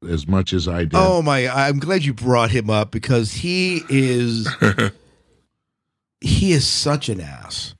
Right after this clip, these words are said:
Speaker 3: There's nothing to like about him.
Speaker 2: There isn't. Um,
Speaker 1: Hmm.
Speaker 2: he's a jerk from the get-go. Uh, when you first encounter him, like, well, my first memory of him in the book is when Bull gets caught in the account for spacing this guy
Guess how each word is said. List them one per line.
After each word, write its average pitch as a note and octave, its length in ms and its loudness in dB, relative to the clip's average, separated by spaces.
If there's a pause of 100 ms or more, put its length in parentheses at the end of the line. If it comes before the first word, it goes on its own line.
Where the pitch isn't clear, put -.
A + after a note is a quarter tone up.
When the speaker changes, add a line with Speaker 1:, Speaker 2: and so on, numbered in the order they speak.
Speaker 3:
There's A#2+ 400 -2
nothing C#3 240 0
to A2+ 60 -2
like G2+ 240 -4
about - 380 -8
him. - 140 -14 (160)
Speaker 2:
There C#3+ 180 6
isn't. G2+ 380 0 (680)
Um, A#2 460 4
Speaker 1:
Hmm. G#2+ 200 -6 (760)
Speaker 2:
he's C3 220 2
a C#3 60 4
jerk C#3+ 380 0
from E3+ 180 -4
the C#3+ 100 2
get-go. G2+ 880 -4 (520)
Uh, A2 80 4
when A#2 140 4
you A#2 80 0
first - 360 -2
encounter A#2+ 580 0
him, A2 140 0
like, A2+ 200 -2
well, A#2 240 -4
my C#3+ 160 2
first C#3 300 -4
memory B2 260 0
of A2+ 60 2
him A2 100 0
in A2 60 0
the G#2+ 80 -2
book A2+ 400 0 (380)
is A#2 380 0 (280)
when A#2+ 300 2
Bull C3 280 4
gets A#2+ 180 -2
caught B2 280 0
in A2+ 100 -2
the A2 80 2
account A2+ 380 -2
for G#2+ 100 -8
spacing B2 560 -2
this F#2 220 -4
guy E2+ 500 -10